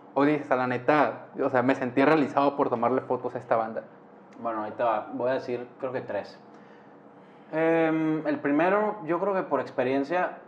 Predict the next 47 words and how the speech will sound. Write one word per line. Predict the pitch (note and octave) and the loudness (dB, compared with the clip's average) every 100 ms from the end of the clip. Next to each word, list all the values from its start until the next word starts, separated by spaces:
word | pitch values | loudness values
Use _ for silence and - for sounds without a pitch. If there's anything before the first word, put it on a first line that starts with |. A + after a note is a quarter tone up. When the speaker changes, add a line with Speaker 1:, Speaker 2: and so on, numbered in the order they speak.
| - - - - - - - - - - - - | -20 -20 -20 -20 -20 -20 -20 -20 -20 -20 -20 -14
Speaker 2:
vivida | C#3 B2+ B2 D3+ F#3+ G3+ - | -4 -2 2 2 2 0 -2
y | C3 | -4
por | - B2+ A#2+ | -2 -2 0
lo | B2 A#2+ | -2 -2
que | A#2+ | -6
se | A#2 | -8
sintió | A#2 A2 B2+ C3+ D3 | -10 -8 -2 0 0
ese | C#3+ D3 | 2 2
logro, | D#3 F3 D#3 A2+ - - - - - - - | 2 2 2 -2 -6 -16 -20 -20 -20 -20 -8
eh, | B2+ B2 A#2+ - | -4 -2 -2 -2
fue | B2+ | -4
el | C3 | 0
de | D3 C3+ | 0 -2
Zoé | A#2+ A#2+ A#2 A#2+ | -4 -4 -2 -2
Unplugged | B2 B2 A#2+ A#2+ A#2+ | -4 -2 -2 -2 -4
en | |
Guadalajara. | A2+ G#2 G2 F2 - - - | -2 -2 -2 -6 -10 -12 -14
Speaker 1:
Ujú. | G#2+ C3+ - - - | -12 -12 -14 -20 -14
Speaker 2:
El | A2+ | -4
logro | A2+ B2 B2+ D3+ | 0 2 2 2
de | D3 A2+ | 2 0
haber | A2+ | -2
entrado | B2+ C3 C3 B2+ | -4 -2 -2 -2
a | |
ese | B2+ | -4
concierto | C3+ A2 C#3 C#3+ B2 | -10 -8 -4 -4 -6
fue | - B2 B2+ - - - - - - - - - - - - - E2+ | -4 -2 -2 -6 -18 -20 -20 -20 -20 -20 -20 -20 -20 -20 -20 -14 -6
a | A2+ | -2
la | G2+ | -2
madre, | E2+ F2 G2 | -2 -6 -8
¿no? | G#2+ | -12
Yo | A#2 B2 | -8 -6
creo | B2 B2 | -6 -6
que | A#2+ G#2 - C3 | -6 -8 -12 -16
es | B2 | -12
el | B2+ C#3 | -6 -2
logro | C3+ C3+ | 0 0
más | C3+ B2+ | 0 0
grande | C3 C3 B2+ | -2 -2 -4
que | B2+ | -6
he | |
hecho | A#2 - | -8 -8
en | C3 | -10
mi | A2 | -8
vida | G#2 G#2+ | -8 -8
como | A2 G#2+ | -10 -12
fotógrafo. | G2 - E2 - | -12 -12 -12 -12